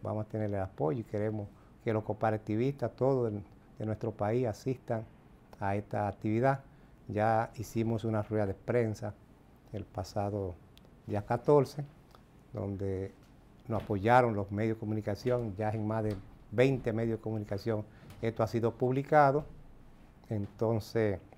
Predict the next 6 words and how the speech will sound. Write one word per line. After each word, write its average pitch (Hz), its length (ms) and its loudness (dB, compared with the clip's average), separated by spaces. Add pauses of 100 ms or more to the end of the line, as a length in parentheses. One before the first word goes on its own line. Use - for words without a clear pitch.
(760)
creemos 123 540 8 (480)
que - 160 2
será 113 600 6 (180)
un 117 160 0
gran 117 220 4
evento. 95 440 -2